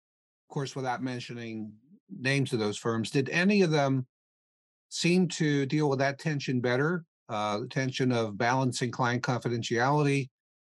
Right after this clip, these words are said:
at the individual level versus, you know, we really want to say something new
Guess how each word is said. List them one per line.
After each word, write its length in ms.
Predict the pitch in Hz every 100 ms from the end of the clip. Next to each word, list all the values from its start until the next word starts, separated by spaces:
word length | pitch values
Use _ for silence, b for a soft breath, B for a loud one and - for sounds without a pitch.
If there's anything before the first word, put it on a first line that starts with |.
| _ _ 95
at 80 |
the 100 | 110
individual 760 | 135 135 131 120 123 117 113 123 _ 120
level 500 | 131 131 131 135 - -
versus, 680 | 120 120 - 113 104 - - _ -
you 80 |
know, 140 | 131 110
we 200 | 110 120
really 180 | 156 123
want 220 | 113 107
to 40 |
say 220 | - 117
something 440 | 107 117 104 107 110
new 340 | 117 117 104